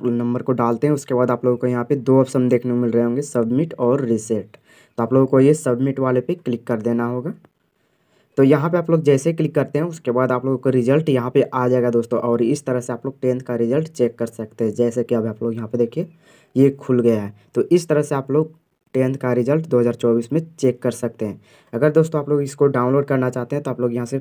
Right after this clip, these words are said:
प्रिंट नाउ पे इस पर क्लिक कर दीजिएगा। तो आप लोगों को simply प्रिंट हो जाएगा और डाउनलोड भी हो जाएगा। तो पीडीएफ़ फाइल में प्रिंट भी हो जाएगा और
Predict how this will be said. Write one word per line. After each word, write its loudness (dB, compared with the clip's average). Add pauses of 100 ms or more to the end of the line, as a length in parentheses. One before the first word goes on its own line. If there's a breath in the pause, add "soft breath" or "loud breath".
प्रिंट 0
नाउ 0
पे 0
इस -2
पर -2
क्लिक -4
कर 2
दीजिएगा। -2 (460 soft breath)
तो -8
आप -6
लोगों 2
को -4
simply -4 (120)
प्रिंट 0
हो -2
जाएगा 0
और 2
डाउनलोड 2
भी -4
हो -2
जाएगा। -6 (440 soft breath)
तो -10
पीडीएफ़ 2
फाइल -2
में 0 (260)
प्रिंट 2
भी 0
हो 6
जाएगा 0
और -4